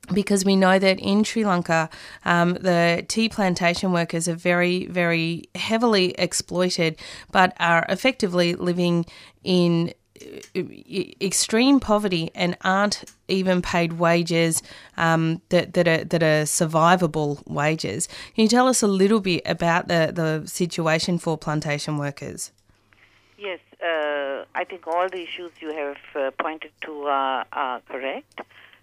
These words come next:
Speaker 2: Um, the, what we have been looking at, and the women who are representing the plantation sector, we have looked at, uh, another aspect, which is, um, these women work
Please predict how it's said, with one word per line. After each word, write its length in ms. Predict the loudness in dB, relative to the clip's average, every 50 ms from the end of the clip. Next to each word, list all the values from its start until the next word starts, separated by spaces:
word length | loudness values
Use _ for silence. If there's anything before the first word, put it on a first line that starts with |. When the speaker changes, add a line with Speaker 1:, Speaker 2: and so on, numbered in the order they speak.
| _ -8 -6
Speaker 2:
Um, 520 | -4 -2 -2 -2 -2 -2 -4 -6 -10 -16 -20 _ _ -4
the, 80 | -4 -4 _ _ _ _
what 160 | -2 -2 -2 -2 -2
we 140 | -4 -2 -2
have 240 | -4 -4 -4 -4 _
been 220 | -6 -6 -6 -6
looking 280 | -8 -8 -8 -8 -6 -4
at, 320 | -4 -4 -4 -4 -6 -8
and 260 | -6 -6 -8 -8 -12 -16 _ _ _
the 140 | -8 -8 -8 -8 _ _ _ -12
women 240 | -10 -8 -8 -10 -10
who 140 | -8 -6 -4
are 180 | -2 -2 -4
representing 580 | -4 -6 -6 -6 -6 -6 -6 -8 -8 -10 -12 -14
the 60 | -14
plantation 680 | -8 -6 -6 -6 -6 -8 -10 -12 -12 -12 -12 -14 -16 -18 _
sector, 480 | -12 -12 -12 -10 _ -10 -8 -8 -8 -8 -12 -18 -20 -20 -20 -20 _ _ _
we 120 | -10 -8 -6
have 200 | -4 -4 -6 -6 -8
looked 280 | -10 -12 -12 _ _ -4
at, 320 | -2 -2 -2 -4 -6 -12 -18 _ -10 -6
uh, 160 | -4 -4 -4 -4 -8 -12 -12 -10
another 340 | -4 -2 -2 -2 0 0
aspect, 800 | 0 0 0 -2 -2 -2 -4 -4 -4 -2 -4 -4 -6 -10 _ -18 -18 -18 -18 -20 -20 -20 -20 _
which 220 | -6 -4 -4 -4 -4 -6 -4
is, 260 | -4 -2 -4 -4 -6 -10 -14 -18 -18 -18 _ _ _ _ _ _ _ -2
um, 440 | 0 2 2 2 0 -2 -4 -8 -14 -18 _ -10 -6
these 180 | -4 -4 -4 -2
women 580 | -2 -2 -2 -2 -2 -2 -2 -2 -4 -6 -6 -10 -12 _ -6 -2
work 380 | 0 2 2 2 0 0 -4